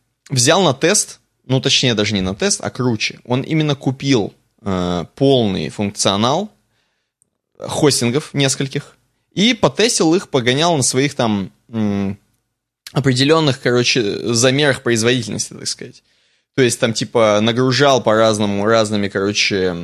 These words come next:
расчетами, про-, проц нагружал, дисковую систему нагружал, то есть, э, вот как раз он именно эс эс дэ-шники выбрал, потому что он говорил:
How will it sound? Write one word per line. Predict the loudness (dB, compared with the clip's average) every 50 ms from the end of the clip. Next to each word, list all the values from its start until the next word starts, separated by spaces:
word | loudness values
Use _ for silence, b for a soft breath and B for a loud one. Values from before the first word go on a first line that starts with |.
| -10 -6 -2
расчетами, | 0 2 2 2 2 2 4 4 2 2 2 0 0 0 -2 -2
про-, | -2 -2 0 0 0 -2
проц | -2 -2 0 2 2 2 2 0 -2 -2
нагружал, | -2 0 0 0 -2 0 0 2 2 2 2 0 0 -4 b b b b b b b
дисковую | -8 -4 -2 0 0 0 0 2 2 2 2
систему | 0 -2 -2 -2 0 0 0 2 0
нагружал, | 0 0 0 0 0 2 2 2 2 0
то | 0 0
есть, | 0 0 -2 -2 -2 -2 0
э, | 0 0 2 2 2 2 2 0 0 -2
вот | -2 -2 -4 -4
как | -4 -2 0
раз | 0 0 0 0 -2
он | -2 -2
именно | -2 0 0 0 0 0
эс | 0 0 0 0
эс | 0 0
дэ-шники | 0 2 2 2 0 -4 -6 -6 -4
выбрал, | -2 -2 0 0 -2
потому | -2 -2 -4
что | -4 -4 -4
он | -4 -2
говорил: | -2 -2 -2 -2 -4